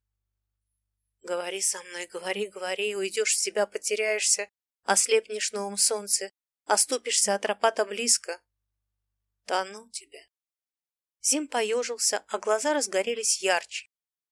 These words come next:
Заискрили лихорадочно и болезненно. Вот помнить и перекрытое вспомнить хочу.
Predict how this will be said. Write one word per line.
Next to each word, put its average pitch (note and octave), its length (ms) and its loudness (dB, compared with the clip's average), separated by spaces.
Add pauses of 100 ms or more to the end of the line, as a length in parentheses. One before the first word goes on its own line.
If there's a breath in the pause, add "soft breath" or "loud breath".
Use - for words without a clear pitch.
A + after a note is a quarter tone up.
Заискрили C4+ 640 0
лихорадочно A#3+ 640 -2
и A#3 60 -6
болезненно. G#3 720 -2 (680)
Вот A#3 340 0 (100)
помнить B3 680 0 (140)
и B3 120 -4
перекрытое A3+ 800 -6
вспомнить - 680 -2
хочу. - 460 -2